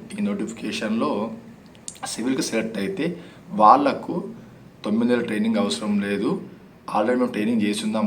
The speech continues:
కాబట్టి మాకు రెండు నెలల ట్రైనింగ్ లేక మూడు నెలల ట్రైనింగ్ ఇస్తే చాలు అని చెప్పి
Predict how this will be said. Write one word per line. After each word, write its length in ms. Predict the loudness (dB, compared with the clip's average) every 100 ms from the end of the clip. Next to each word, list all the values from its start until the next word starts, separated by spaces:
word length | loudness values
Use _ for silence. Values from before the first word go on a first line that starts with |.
| -2
కాబట్టి 380 | -6 -6 -6 -4 -2
మాకు 300 | -2 -2 -4 -2
రెండు 220 | -2 -2
నెలల 220 | -2 -2 -4 -6
ట్రైనింగ్ 420 | -4 -4 -2 -4 -6 -12 -20 -12
లేక 160 | -8 -4 -2
మూడు 140 | 0 -2
నెలల 160 | -2 -2
ట్రైనింగ్ 300 | -2 0 -2
ఇస్తే 220 | -6 -6 -6 -2
చాలు 340 | -2 -2 -2 -4 -4
అని 120 | -2 -2
చెప్పి 220 | -2 -4